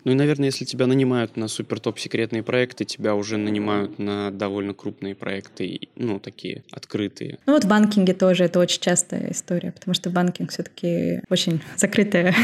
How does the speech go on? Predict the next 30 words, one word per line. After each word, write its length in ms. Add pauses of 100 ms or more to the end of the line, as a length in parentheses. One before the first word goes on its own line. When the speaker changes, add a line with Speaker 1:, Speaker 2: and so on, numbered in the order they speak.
(140)
Speaker 2:
<laughs> 680
закрытая 400
работа. 420 (220)
То 60
есть 100
там 120
ты 100
прям 180
подписываешь 580
бумажку, 380
что 180
да, 280
ты 80
не 80
можешь 260
говорить 360
о 60
том, 100
что 160
ты 60
работаешь 360
в 40
банкинге. 560 (240)
Но 120
это 160
уже, 540
не 300
знаю, 200
особые 300
истории. 360